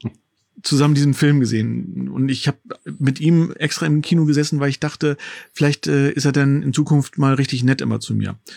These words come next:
Speaker 2: Deswegen hab ich ihn gefragt, ob er mit mir diesen Film sehen möchte. Und bin ich mit ihm in diesen Film gegangen, haben damals in der ersten Reihe ganz vorne gesessen.
Speaker 1: Wow.
Speaker 2: Also richtig, direkt vor der Leinwand,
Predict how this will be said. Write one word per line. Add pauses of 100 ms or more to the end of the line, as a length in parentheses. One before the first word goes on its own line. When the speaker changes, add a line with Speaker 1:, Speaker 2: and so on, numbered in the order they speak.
(220)
Speaker 2:
Deswegen
hab
ich
ihn
gefragt,
ob
er
mit
mir
diesen
Film
sehen
möchte.
Und
bin
ich
mit
ihm
in
diesen
Film
gegangen, (100)
haben
damals
in
der
ersten
Reihe
ganz
vorne
gesessen. (760)
Speaker 1:
Wow. (100)
Speaker 2:
Also
richtig,
direkt
vor
der
Leinwand,